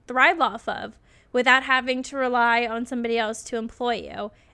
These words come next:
and worry or not whether you're gonna get fired or laid off at an unexpected time. So those are the ten things that I've changed my mind on. And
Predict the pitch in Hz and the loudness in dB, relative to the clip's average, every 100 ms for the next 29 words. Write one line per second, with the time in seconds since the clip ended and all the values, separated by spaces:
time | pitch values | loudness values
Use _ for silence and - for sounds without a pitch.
0 | - 247 240 233 240 233 233 226 233 220 | -6 -2 0 2 2 2 0 -2 -4 -4
1 | 226 233 233 233 233 233 226 - 214 208 | -6 -4 -4 -6 -6 -8 -8 -6 -4 -2
2 | 226 220 226 226 226 240 233 - - 226 | -2 -4 -4 -2 0 2 2 0 -4 -4
3 | 226 226 226 226 - 226 220 214 247 226 | -4 -6 -6 -8 -8 -8 -8 -8 -4 -4
4 | 170 - - _ _ _ _ _ - - | -6 -18 -20 _ _ _ _ _ -20 0
5 | 269 262 254 247 - _ _ _ _ _ | 4 6 6 2 -4 _ _ _ _ _
6 | _ _ - 285 427 554 539 - 381 392 | _ _ 2 4 4 2 0 0 -2 -2
7 | 349 311 370 254 220 233 262 240 233 - | -2 -4 -2 -4 -6 -6 0 2 2 -2
8 | _ 262 330 415 - 415 370 349 320 277 | _ -6 -4 -4 -8 -12 -8 -6 -4 -4
9 | 320 359 214 180 190 - _ - _ _ | -4 -4 -4 -6 -10 -14 _ -20 _ _
10 | 294 302 302 302 | 6 8 6 2